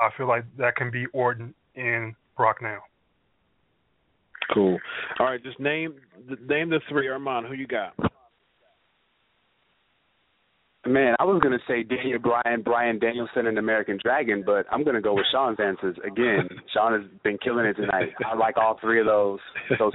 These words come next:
Speaker 3: feuds, so I'm gonna, I'm gonna side along with those.
Speaker 2: Cool. All right, Derek, just give us your three. Who you got?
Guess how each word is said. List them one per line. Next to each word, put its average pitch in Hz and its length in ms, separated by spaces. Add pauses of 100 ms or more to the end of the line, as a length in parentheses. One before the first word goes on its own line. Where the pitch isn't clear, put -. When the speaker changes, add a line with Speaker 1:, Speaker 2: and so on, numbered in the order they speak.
Speaker 3:
feuds, 117 340
so - 80
I'm 113 140
gonna, 107 180
I'm 117 160
gonna 107 320
side 107 200
along 104 260
with 101 120
those. 110 280 (1700)
Speaker 2:
Cool. 107 260 (340)
All 120 120
right, 139 280
Derek, 131 300
just 127 200
give 139 180
us 139 180
your 147 180
three. 127 240
Who 120 60
you 127 220
got? 110 200